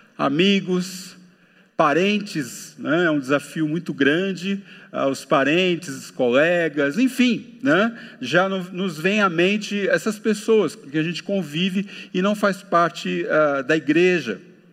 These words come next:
Então, Paulo, ah, ah, destaca: o que que eu preciso tá atento? O que que eu preciso tá ligado quando eu me relaciono num convívio com essas, com essas pessoas?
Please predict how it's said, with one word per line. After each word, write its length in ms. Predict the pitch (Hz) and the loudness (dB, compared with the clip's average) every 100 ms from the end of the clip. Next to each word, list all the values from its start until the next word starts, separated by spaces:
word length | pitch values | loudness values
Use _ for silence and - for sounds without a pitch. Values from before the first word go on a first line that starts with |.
| _ _ _ - - - - | _ _ _ -20 -20 -20 -2
Então, 380 | 175 196 247 247 | 0 2 2 0
Paulo, 480 | - 220 240 240 220 | 0 0 0 -2 0
ah, 560 | 180 175 165 151 147 151 | 2 2 2 2 2 -2
ah, 40 | |
destaca: 600 | 147 - 220 220 - 110 | -2 0 2 2 0 -6
o 80 | 131 | -4
que 140 | 262 | -2
que 80 | 285 | 0
eu 80 | 262 | -2
preciso 280 | - 247 208 | -2 -8 0
tá 100 | 220 | 0
atento? 640 | 208 202 202 170 - 87 - - _ _ _ _ _ _ _ | 2 0 0 -2 -8 -16 -16 -20 _ _ _ _ _ _ _
O 60 | - | -4
que 140 | 262 | -2
que 60 | 247 | 0
eu 40 | 247 | -2
preciso 220 | - 226 | -2 -2
tá 180 | 220 202 | 0 0
ligado 840 | 196 151 170 190 170 117 104 95 - _ - - | 0 0 2 2 0 -4 -8 -10 -16 _ -20 0
quando 240 | 170 196 | 2 4
eu 80 | 196 | 4
me 120 | 196 | 4
relaciono 760 | 175 180 165 - - 180 175 160 - | 2 2 2 -2 -4 -2 0 -2 -4
num 160 | 185 202 | -4 -2
convívio 1120 | 214 226 185 123 127 220 233 147 123 95 - - - - - | 2 2 0 -4 0 2 2 0 -2 -2 -6 -18 -20 -20 0
com 180 | 151 156 | 2 4
essas, 840 | 175 170 180 165 160 147 135 - | 4 2 2 4 4 2 -2 -10
com 160 | - 156 | 0 0
essas 240 | 156 156 | 0 -4
pessoas? 680 | - 156 - 160 123 95 | -2 -4 0 2 2 0